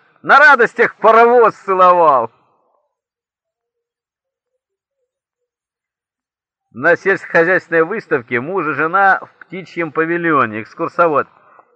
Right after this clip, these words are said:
«Вот индийский петух, способный сто раз в день покрыть курицу». Жена мужу: «Запомни».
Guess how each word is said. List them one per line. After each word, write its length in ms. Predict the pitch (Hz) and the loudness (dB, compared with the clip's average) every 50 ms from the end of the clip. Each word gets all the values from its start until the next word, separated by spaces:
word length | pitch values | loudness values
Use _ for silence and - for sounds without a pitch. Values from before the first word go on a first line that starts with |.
| _ _ _ _ | _ _ _ _
«Вот 440 | 101 123 156 214 269 285 262 - - | -10 -6 -2 0 0 0 0 -2 -8
индийский 640 | 226 208 185 160 196 262 247 - - - 226 214 | -10 -10 -10 -10 -10 -10 -10 -10 -12 -14 -16 -10
петух, 480 | - 220 202 - - 233 247 220 - - - - - _ | -6 -6 -6 -4 -4 -4 -4 -4 -6 -8 -16 -20 -20 _
способный 760 | _ _ 202 196 - - - 226 247 233 185 202 202 196 180 | _ _ 0 0 0 -2 0 0 0 0 0 -4 -6 -6 -6
сто 380 | - - _ _ 202 226 233 233 | -8 -10 _ _ 0 2 4 4
раз 240 | 220 208 190 147 120 | 4 4 2 2 -2
в 120 | 120 120 120 | -10 -16 -12
день 400 | 151 233 277 285 294 - 269 240 | -8 -6 -4 -4 -4 -6 -8 -12
покрыть 560 | - - 180 160 - 156 165 208 247 175 - | -4 -2 -2 -2 -2 -6 -6 -6 -8 -10 -16
курицу». 640 | _ - 233 254 233 196 139 - _ 127 110 87 - _ _ _ _ _ _ | _ -10 -8 -6 -6 -6 -8 -10 _ -16 -16 -16 -18 _ _ _ _ _ _
Жена 240 | - 131 143 147 143 | -10 -4 -4 -4 -4
мужу: 340 | 143 139 139 123 104 110 92 | -4 -6 -10 -10 -10 -10 -8
«Запомни». 680 | - 98 127 127 _ - 147 156 180 196 175 120 85 | -4 -4 -4 -4 _ -6 -6 -6 -6 -8 -12 -16 -18